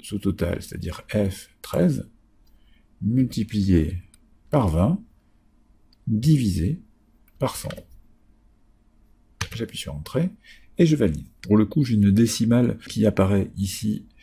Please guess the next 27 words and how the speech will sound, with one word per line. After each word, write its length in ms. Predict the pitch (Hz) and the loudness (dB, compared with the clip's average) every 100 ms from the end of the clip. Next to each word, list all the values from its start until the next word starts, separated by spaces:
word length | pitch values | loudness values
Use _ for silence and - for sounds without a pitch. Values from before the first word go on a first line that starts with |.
| - _ _ | -20 _ _
en 100 | - | -2
trop. 340 | 87 113 151 151 | 2 4 4 2
Moi, 140 | 80 90 | -2 0
je 80 | |
veux 100 | 85 | 0
juste 240 | 85 104 - | -2 -4 -4
avoir 180 | 87 82 | -2 -2
des 100 | 76 | -2
centimes 580 | - 120 117 - 113 | 0 0 0 0 2
d'euros, 500 | 92 90 85 113 151 | 2 0 2 4 4
et 60 | 107 | 4
là, 160 | 101 98 | 2 2
j'ai 240 | 90 85 | 2 0
vingt-sept 480 | 78 85 95 - 98 | 2 2 0 0 -2
virgule 260 | 71 80 | -2 -4
trois 220 | 82 - 98 | -4 -2 -2
cent 160 | 110 | -2
soixante-douze. 540 | 98 - 82 82 113 139 | -10 -8 -4 0 0 2
Donc, 200 | 101 92 | 0 -2
pour 180 | 147 | -10
cela, 220 | - 117 117 | -6 -2 -2
il 60 | |
faut 140 | 107 - | -2 -4
que 120 | 85 | 0
j'arrondisse 840 | 82 104 95 98 95 117 - - - - - - - - - | 2 4 4 4 2 -2 -6 -16 -20 -20 -20 -20 -20 -20 -8
le, 640 | - 90 85 80 78 73 | -2 2 2 0 0 -2
la, 300 | 78 85 - | -2 -2 -4